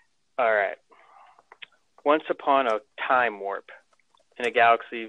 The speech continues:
very, very, very, very far away, there lived a ruthless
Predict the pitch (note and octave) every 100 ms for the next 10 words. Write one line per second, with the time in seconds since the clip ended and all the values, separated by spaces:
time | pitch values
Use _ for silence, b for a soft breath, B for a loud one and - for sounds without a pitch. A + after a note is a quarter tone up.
0 | A2+ B2+ C#3+ D3 C#3 A#2+ B2 A#2+ A#2+ A2+
1 | A2+ A2 G2+ G2+ G#2 G#2 G#2+ G#2 G2+ G#2
2 | - G#2 G#2 G2+ G2+ G2+ G2 - - G#2
3 | G#2+ G#2 - G#2 A2+ B2 - C#3